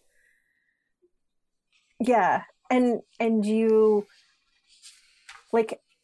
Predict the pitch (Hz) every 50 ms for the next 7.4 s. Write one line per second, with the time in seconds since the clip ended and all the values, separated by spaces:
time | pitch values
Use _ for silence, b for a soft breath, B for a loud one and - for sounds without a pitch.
0 | _ _ _ _ _ _ _ _ _ _ _ _ - - - - _ _ _ _
1 | _ _ _ _ _ _ _ _ _ - 262 214 226 226 220 214 - 277 277 -
2 | - - 240 233 262 294 302 - - 339 294 - - - - 196 196 196 202 208
3 | 208 202 196 - - 208 185 175 175 190 - - - - - - - - - -
4 | - 214 214 220 220 214 214 - 277 262 240 - - - 208 196 190 - - -
5 | - - - 202 196 196 - 180 175 160 180 - 233 - - 175 147 147 151 147
6 | - - - _ - 208 208 - - - - _ _ _ _ _ _ _ _ _
7 | _ _ - - 208 - -